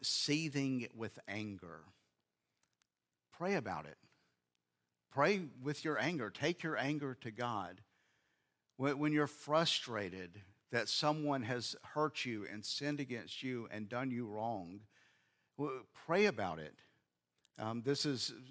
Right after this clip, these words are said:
you know, something I, I think that's kinda hinted at, that, that God is, is establishing a strength that he has foes. There are enemies. There is rebellion and sin. And so we, we recognize our sinfulness against God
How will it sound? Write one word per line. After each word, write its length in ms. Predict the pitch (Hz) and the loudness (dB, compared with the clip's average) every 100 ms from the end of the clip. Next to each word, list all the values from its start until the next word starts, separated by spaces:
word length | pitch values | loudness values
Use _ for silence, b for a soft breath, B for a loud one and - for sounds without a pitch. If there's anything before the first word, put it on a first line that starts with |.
| - - | -20 -16
you 80 | 127 | -14
know, 60 | 113 | -10
something 320 | 113 143 139 | -2 0 4
I, 220 | 120 110 110 | 6 6 4
I 40 | |
think 220 | - 139 | 2 0
that's 180 | 135 117 | 0 -2
kinda 200 | 135 127 | -2 -2
hinted 340 | 110 147 165 | 0 0 2
at, 240 | 104 104 - | 4 2 0
that, 140 | 110 - B B B B - - 90 | -4 -6 B B B B -20 -20 -10
that 200 | 123 120 123 117 - | 0 0 0 -12 -10
God 360 | 123 123 139 135 | 4 8 8 6
is, 240 | 120 - | 4 0
is 340 | - 110 104 - | -2 -4 -4 -6
establishing 600 | 110 - 127 147 143 123 | -6 4 6 6 4 0
a 80 | 120 | -2
strength 680 | - - 120 139 151 147 - - | -4 -6 -4 0 2 0 -10 -8
that 120 | 131 113 | -6 -2
he 120 | 143 | 0
has 180 | 160 - | 0 -2
foes. 800 | - 160 160 101 82 - - - _ _ | -2 0 0 -2 -6 -12 -14 -18 _ _
There 160 | 110 113 | -8 -4
are 160 | 123 151 | 0 2
enemies. 540 | 147 160 127 90 - | 2 2 0 -4 -8
There 140 | 120 131 | -4 -2
is 220 | 139 - 117 | -2 -4 -8
rebellion 600 | 113 107 139 151 127 110 | -6 2 2 4 0 -2
and 120 | 107 | -6
sin. 340 | - 151 151 123 | -6 -2 -2 -2
And 100 | 110 | -6
so 100 | 123 | -4
we, 220 | 127 127 B B - | -2 -4 B B -6
we 200 | 117 160 | 2 2
recognize 760 | 151 151 143 143 131 120 120 - | 8 8 8 2 0 2 0 -2
our 180 | 117 | -4
sinfulness 840 | 104 - 127 127 - 107 92 90 - | -2 -4 -2 -4 -6 -10 -8 -8 -10
against 400 | 92 101 87 - | -12 -14 -12 -12
God 360 | - 87 92 | -8 -8 -8